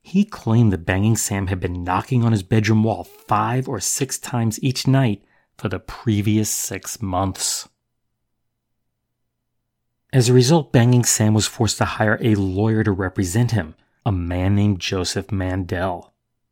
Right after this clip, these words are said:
He told Judge Matthew Fagan, quote, "Mister Shire is a snorer of gigantic proportions and gives off an animalistic roar with the quality of a lion's roar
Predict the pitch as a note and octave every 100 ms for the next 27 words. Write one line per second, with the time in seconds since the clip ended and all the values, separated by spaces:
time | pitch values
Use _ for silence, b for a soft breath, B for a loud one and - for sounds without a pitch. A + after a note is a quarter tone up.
0 | _ _ _ _ _ _ _ _ _ _
1 | _ - F3+ - E3 D#3+ A#2 A2+ G#2+ F2+
2 | F2+ F2+ F#2 G#2 F#2 - G#2 G2+ G2 -
3 | G2+ F#2 - - _ _ _ _ _ _
4 | _ - D#3 - F#3 - - F#2+ A2+ B2
5 | A2 G#2+ - - A#2 A#2 - G#2+ - F2
6 | D#2+ - B2+ A#2+ B2+ C3 - B2+ - -
7 | D#3 - G2 - b b C#3 C3+ E3 C3+
8 | C#3+ B2 G#2+ - _ - D3+ E3 E3 D#3
9 | D3 C3 C3+ A2 G#2+ C#3 B2 G2+ - G2
10 | - - G#2 A2 A#2+ B2+ D3 G2+ F#2 F#2+
11 | F2+ G2 G2+ G#2+ G#2 F#2+ F#2+ A#2+ C#3+ A#2+
12 | F2 -